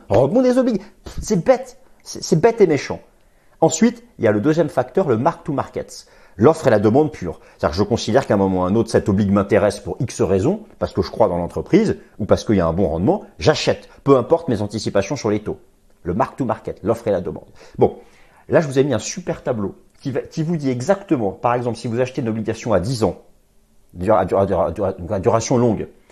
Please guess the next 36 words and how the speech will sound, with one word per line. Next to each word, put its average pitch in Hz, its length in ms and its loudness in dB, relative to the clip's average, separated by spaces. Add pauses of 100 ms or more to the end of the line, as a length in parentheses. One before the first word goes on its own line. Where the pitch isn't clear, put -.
(180)
et - 100 0
que 170 120 4
les 170 180 6
taux 165 160 6
baissent 117 220 2
de 95 80 -2
cent 160 200 0
cinquante 117 360 -2
points 98 160 -2
de 92 60 -4
base, 160 320 0 (240)
donc 98 180 -8
cent - 240 -2
cinquante 170 420 0
B 123 100 4 (100)
P, 143 320 0 (120)
c'est - 180 0
les 120 120 4
taux 170 140 6
baissent 123 180 2
de 113 140 0
un 139 80 2
virgule 120 260 0
cinq - 240 -4
point 135 140 -2
de 127 40 -6
pourcentage. 98 540 -6 (360)
Qu'est-ce 226 200 0
qui - 80 -10
se - 100 -10
passe 208 220 0
sur - 140 -4
le - 80 -6
prix 170 120 -4
de 143 60 -6
l'obligation ? 139 480 -4